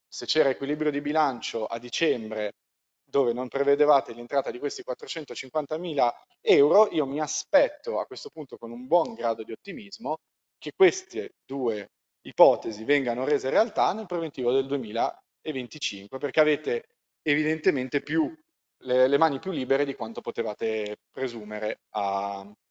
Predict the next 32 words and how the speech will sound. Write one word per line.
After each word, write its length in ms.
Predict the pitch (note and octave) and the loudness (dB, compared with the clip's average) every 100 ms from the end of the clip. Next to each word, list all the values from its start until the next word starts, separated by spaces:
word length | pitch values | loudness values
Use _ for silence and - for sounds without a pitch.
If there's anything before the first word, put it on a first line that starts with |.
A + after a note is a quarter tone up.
| _ _ _ - | _ _ _ 2
a 80 | C#3+ | 2
dicembre, 560 | A2+ - F#2+ F2+ A2+ - | 2 -8 -8 -10 -10 -10
e 120 | C#3+ | -10
quindi 220 | B2+ G#2+ | -12 -12
se 160 | - A#2 | -4 -4
a 20 | |
dicembre 540 | A2+ - C3 A2 A2+ | -4 -4 -6 -2 0
era 140 | A#2+ A2+ | 2 2
auspicabile, 840 | A#2 A2+ - G2 F#2+ G2 A2 B2+ | 0 -4 -12 -10 -10 -8 -4 0
oggi 320 | A2+ G#2 - | 0 -2 -10
con 140 | G2+ G2 | -16 -12
quattrocentocinquantamila 1200 | A2 A2 - B2+ A2+ A2+ A#2+ A#2 A#2+ B2+ B2 | -12 -10 -12 -10 -12 -10 -8 -6 -4 2 4
euro 160 | B2+ A#2+ | 4 2
in 200 | B2 B2+ | -4 -8
più 220 | - F3 B2 _ _ _ _ _ | -4 -4 -4 _ _ _ _ _
di 120 | A#2+ | -4
maggiori 320 | A2+ B2+ C#3 | -2 2 2
entrate 320 | C3+ D#3+ C3+ | 2 2 2
in 80 | A#2+ | 0
addizionale 420 | B2 - E3+ F#3 | -6 -4 -2 0
irpef 540 | E3 G#2+ - C#3+ - D#3 | -2 -4 -6 -6 -4 -4
direi 260 | C3+ G#2 | -4 -6
che 140 | - A2 | -4 -2
è 220 | G#2+ A#2 | 0 -2
quasi 320 | - A2 A2+ - | -2 -2 -2 -10
doveroso 840 | B2 C3 C#3+ C3+ G2+ G2+ A2 B2+ _ _ _ _ | 0 2 4 4 2 -2 -2 -2 _ _ _ _
capire 320 | C3 B2 A#2 | -8 -2 -2
come 220 | A#2 C3+ | -2 -4
agire 360 | D3 A2 G#2 A2+ | -4 -6 -8 -6
per 140 | C3+ | -6
una 140 | A2+ A2 | -6 -6
maggiore 460 | A2 G#2+ G2+ G#2+ | -6 -6 -4 -4